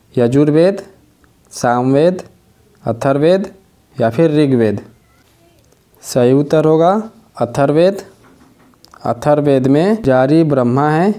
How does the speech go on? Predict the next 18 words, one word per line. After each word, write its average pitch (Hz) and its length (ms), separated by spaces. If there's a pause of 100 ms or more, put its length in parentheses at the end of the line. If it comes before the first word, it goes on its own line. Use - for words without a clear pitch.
(800)
वेदाज 151 600
है 127 300
क्या? 160 260 (840)
तो 147 160
वेदाज 143 480
को 202 320 (380)
दुनिया 143 420
के 180 220
प्रथम 175 520
धर्म 143 300
ग्रंथ 160 240 (100)
माना 139 240
जाता 151 360
है 208 280 (1160)
और 156 280
इसी 151 300
के 180 160
आधार 127 360